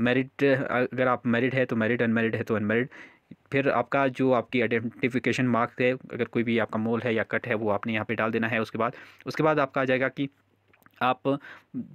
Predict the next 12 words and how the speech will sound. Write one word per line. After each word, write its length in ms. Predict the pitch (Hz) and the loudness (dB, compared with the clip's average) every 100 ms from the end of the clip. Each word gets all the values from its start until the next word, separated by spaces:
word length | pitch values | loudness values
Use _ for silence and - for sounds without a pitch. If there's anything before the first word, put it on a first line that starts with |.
| - | -2
बोनाफाइड 380 | 127 131 135 127 | 0 2 2 2
हिमाचली 340 | 120 131 127 | 0 2 2
है 140 | 131 | 2
या 140 | 127 120 | 2 2
डोम-, 240 | 117 117 117 127 - _ - _ _ _ _ _ _ _ | 0 -2 -6 -14 -20 _ -20 _ _ _ _ _ _ _
domicile 340 | 131 131 147 147 | -2 2 4 4
of 160 | 131 131 | 4 2
एचपी 240 | - 143 | 2 0
है, 180 | 135 139 | 2 2
या 120 | 135 | 2
फिर 200 | 123 135 | 2 0
आप 240 | 123 - | 0 0